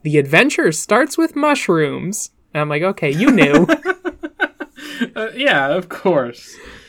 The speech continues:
Speaker 2: Um, and so, because of that, yes, we will see a billion different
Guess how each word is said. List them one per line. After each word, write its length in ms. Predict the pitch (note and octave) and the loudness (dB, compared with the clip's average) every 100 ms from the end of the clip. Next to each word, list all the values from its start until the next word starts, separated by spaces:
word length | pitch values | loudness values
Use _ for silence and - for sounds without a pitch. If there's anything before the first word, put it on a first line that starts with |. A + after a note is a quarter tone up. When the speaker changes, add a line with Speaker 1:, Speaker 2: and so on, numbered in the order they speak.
| _ _ _ - | _ _ _ -6
Speaker 2:
Um, 760 | C#3 C3 B2+ A#2+ B2+ B2 - _ _ _ _ _ _ _ | -2 0 -2 -4 -10 -16 -20 _ _ _ _ _ _ _
and 220 | E3 E3+ | -6 -4
so, 460 | E3 E3+ C#3 C3 B2+ B2 | -4 -4 -4 -4 -8 -12
because 240 | D3 D3+ | -12 -8
of 80 | C#3+ | -4
that, 180 | C3+ B2 | -2 -2
yes, 260 | C3+ B2 | -2 -4
we 200 | C3+ C#3 | -6 -6
will 260 | C#3+ C#3+ C#3+ | -4 -4 -4
see 640 | C3+ - - C#3 C3 B2+ - _ _ _ | -6 -10 -8 -6 -4 -8 -10 _ _ _
a 120 | B2+ B2 | -8 -6
billion 500 | - D#3 D#3 D3 C3+ | -2 0 2 0 -2
different 800 | C3 B2+ C3 A#2+ A#2 _ - | -6 -6 -4 -4 -8 _ -20